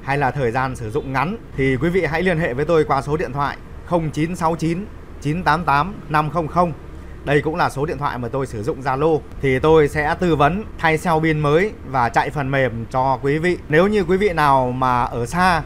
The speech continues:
thì quý vị có thể gửi pin cho tôi qua đường bưu điện. Sau khi mà tôi làm xong thì tôi sẽ gửi lại cho quý vị. Và quý vị nào mà xem video thấy hay mà chưa đăng ký kênh thì quý vị hãy đăng ký kênh và nhấn chuông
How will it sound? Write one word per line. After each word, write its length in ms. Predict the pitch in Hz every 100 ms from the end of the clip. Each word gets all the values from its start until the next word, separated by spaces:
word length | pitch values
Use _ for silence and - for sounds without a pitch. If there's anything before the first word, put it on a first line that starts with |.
| -
thì 160 | 135
quý 120 | 127 170
vị 140 | 185
có 100 | 170
thể 180 | 160 123
gửi 260 | 131 123 123
pin 460 | 175 165 160 160 151
cho 120 | 156
tôi 240 | 151 170 156
qua 140 | 151
đường 200 | 156 135
bưu 120 | 147
điện. 180 | 151 175 -
Sau 180 | 165 160
khi 180 | 165 151
mà 120 | 131
tôi 160 | 139
làm 200 | 139 127
xong 240 | 117 135 139
thì 120 | 131
tôi 240 | 123 135
sẽ 180 | 117 147
gửi 200 | 139 101
lại 180 | 127 113
cho 120 | 131
quý 140 | 127 143
vị. 200 | 185 - -
Và 140 | 127
quý 120 | 139
vị 160 | 170 180
nào 220 | 147 135
mà 120 | 127
xem 220 | 127 156
video 420 | 151 139 147 143 135
thấy 180 | 143 165
hay 340 | 185 180 151 - -
mà 100 | 117
chưa 160 | -
đăng 160 | 143 143
ký 140 | 156
kênh 220 | 160 180 151 -
thì 160 | 139 131
quý 140 | 139
vị 160 | 156 165
hãy 200 | 135 143
đăng 160 | 160
ký 160 | 147 156
kênh 380 | 165 170 151 131
và 120 | 120
nhấn 220 | 123 147
chuông 260 | 190 175